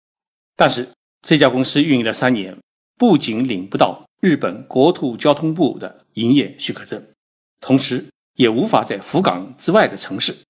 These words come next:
拓展业务。最后呢，这家滴滴打车公司啊，不得不宣布关门，放弃日本市场。那么为什么日本政府不批准这个滴滴打车公司呢？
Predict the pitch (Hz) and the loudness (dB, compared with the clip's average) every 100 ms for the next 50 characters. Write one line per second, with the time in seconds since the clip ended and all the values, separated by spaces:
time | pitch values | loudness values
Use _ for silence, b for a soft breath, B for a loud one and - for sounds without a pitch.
0 | _ - 95 95 98 101 _ _ _ _ | _ -12 -10 -8 -8 -8 _ _ _ _
1 | _ _ _ - 180 117 110 101 - _ | _ _ _ 0 2 2 0 -6 -10 _
2 | _ _ - 123 101 101 - 123 113 87 | _ _ 0 2 0 -4 -2 -2 0 -4
3 | - 117 107 110 87 - _ - 165 - | -6 -6 -4 -6 -6 -12 _ -2 -2 -2
4 | 95 98 98 - 101 101 101 98 98 - | -6 -6 -6 -2 -4 -2 -4 -4 -6 -16
5 | - _ _ - 143 101 - - 120 98 | -20 _ _ -2 -2 0 -4 -4 -10 -10
6 | - 127 - _ _ _ _ _ _ _ | -10 -10 -12 _ _ _ _ _ _ _
7 | _ _ _ _ _ _ _ _ 208 214 | _ _ _ _ _ _ _ _ 2 4
8 | 214 - - 349 294 - 113 151 139 120 | 0 -6 6 8 8 4 -4 -2 0 2
9 | 127 101 107 165 123 135 101 113 107 135 | 0 -2 2 2 2 -4 -4 -6 -4 -4
10 | 117 - - - 107 - 104 104 | -2 -4 -4 -8 -6 -4 -6 -8